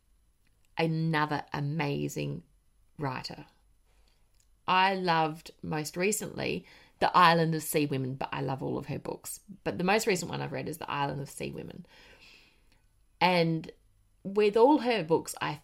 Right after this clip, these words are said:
feel like I'm transported into the world that she's writing. And this one's set in Korea on the island of Jeju. And it's about the lives of these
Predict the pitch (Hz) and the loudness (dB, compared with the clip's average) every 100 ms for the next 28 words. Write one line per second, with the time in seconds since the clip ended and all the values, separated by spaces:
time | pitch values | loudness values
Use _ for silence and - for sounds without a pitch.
0 | _ _ 202 202 214 226 240 - 170 139 | _ _ -2 0 0 -2 -6 -6 -8 -6
1 | - 151 151 151 - - - _ - 165 | -6 -4 -4 -4 -6 -8 -14 _ -4 -2
2 | 170 180 160 147 139 151 143 143 139 - | -2 -2 -4 -4 2 2 2 0 -2 -6
3 | - - 143 139 127 - - 135 135 180 | -8 -8 -8 -6 -4 -4 -6 -6 -4 -4
4 | 180 196 185 - - - 147 - 151 147 | -4 -4 -4 -2 -4 -4 -8 -6 -2 0
5 | 143 117 - - - - - 160 160 - | -2 -4 -8 -14 -20 -20 -6 -2 0 0
6 | 151 151 160 156 160 - 143 139 135 143 | 0 2 0 -2 -4 -4 -4 -2 -2 -2
7 | 139 139 127 - - - - _ _ _ | -2 -4 -4 -6 -14 -20 -20 _ _ _
8 | _ _ _ - 160 165 160 - 175 180 | _ _ _ -4 0 2 2 0 0 0
9 | 196 370 262 190 165 156 151 151 147 - | 0 0 -2 -2 -2 -4 -2 0 0 -4